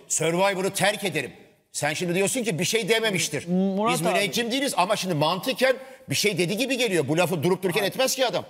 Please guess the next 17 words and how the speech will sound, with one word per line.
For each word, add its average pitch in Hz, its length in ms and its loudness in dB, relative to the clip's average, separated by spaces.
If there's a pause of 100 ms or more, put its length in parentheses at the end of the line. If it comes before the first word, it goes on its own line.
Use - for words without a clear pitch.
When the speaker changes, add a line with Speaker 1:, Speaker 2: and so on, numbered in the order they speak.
(120)
Speaker 2:
Ediyor. 160 500 0
Yasin'in 180 520 0
Speaker 1:
Ee? - 20 0
Speaker 2:
zaten 220 360 0
en 233 160 0
büyük 226 180 0
problemi 185 400 0
üslup 220 320 -4
sıkıntısı. 127 600 -6 (340)
Yasin 175 520 0
bir 175 40 0
şey 233 200 0
söylüyor 208 500 2
ama 262 280 0 (420)
nereye 240 320 2
gideceğini 220 480 0
öngöremiyor. 226 720 2